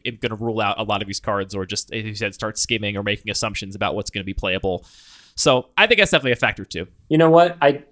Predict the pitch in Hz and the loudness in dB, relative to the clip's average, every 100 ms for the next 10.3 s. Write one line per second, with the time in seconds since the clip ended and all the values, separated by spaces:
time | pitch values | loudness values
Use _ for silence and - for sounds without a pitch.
0 | _ - 143 170 170 156 147 131 127 107 | _ 2 4 6 8 6 6 6 6 6
1 | 110 120 110 104 95 - 98 98 107 101 | 6 6 6 4 4 2 0 2 4 4
2 | 95 - 104 - - 101 98 123 120 131 | 2 -4 -4 -2 2 2 4 0 6 6
3 | 127 147 151 - _ _ _ - 135 127 | 8 6 0 -4 _ _ _ 4 4 4
4 | - _ _ _ _ - 127 120 131 127 | -4 _ _ _ _ 0 2 6 4 4
5 | - 123 123 139 - 135 131 127 131 - | 4 4 4 0 0 2 4 4 2 2
6 | 120 110 - 123 123 123 104 113 - 127 | 2 4 4 4 4 2 4 4 6 4
7 | 123 - 107 104 101 _ _ 123 107 131 | 4 2 2 2 -2 _ _ -4 2 6
8 | 120 110 104 - 113 104 104 95 110 - | 6 6 6 4 2 0 0 4 4 4
9 | 110 110 104 98 92 107 104 107 107 98 | 4 6 6 4 4 6 6 4 2 0
10 | 92 95 | 2 2